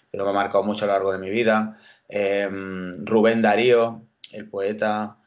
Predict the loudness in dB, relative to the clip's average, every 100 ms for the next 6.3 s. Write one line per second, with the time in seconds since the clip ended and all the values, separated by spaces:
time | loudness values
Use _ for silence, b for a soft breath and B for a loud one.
0 | _ _ -10 -8 -2 0 0 0 2 4
1 | 4 4 0 -8 _ -10 -8 -6 0 4
2 | 4 2 0 0 -2 -8 -18 -18 -16 -16
3 | -16 -10 -8 -8 -10 -8 -6 -6 -10 -14
4 | -10 -8 -6 -4 -2 -2 -2 -2 -2 -4
5 | -2 -2 0 2 2 2 0 0 -2 -4
6 | -4 -4